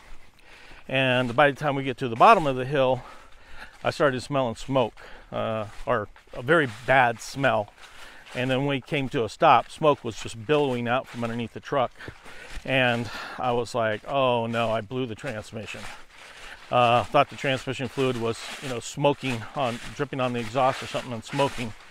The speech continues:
And the thought of fire popped in my head. Now, fortunately, I do carry a fire extinguisher, and, and unfortunately, it's buried amongst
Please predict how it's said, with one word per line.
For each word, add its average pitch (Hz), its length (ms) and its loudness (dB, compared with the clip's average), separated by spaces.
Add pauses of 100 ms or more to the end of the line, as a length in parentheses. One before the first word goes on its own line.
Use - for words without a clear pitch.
(320)
And 127 380 2
the 117 80 -6
thought 139 220 6
of 123 100 0
fire 135 300 4
popped 131 280 0
in 127 60 -4
my 120 160 2
head. 123 280 2 (340)
Now, 113 60 -6
fortunately, 147 580 2 (460)
I 127 80 -2
do 180 160 4
carry 175 280 6
a 170 40 2
fire 160 240 8
extinguisher, 143 720 0 (200)
and, 131 220 -4 (220)
and 131 280 -4
unfortunately, 143 680 0 (440)
it's 110 120 -8
buried 127 240 4
amongst 120 460 -2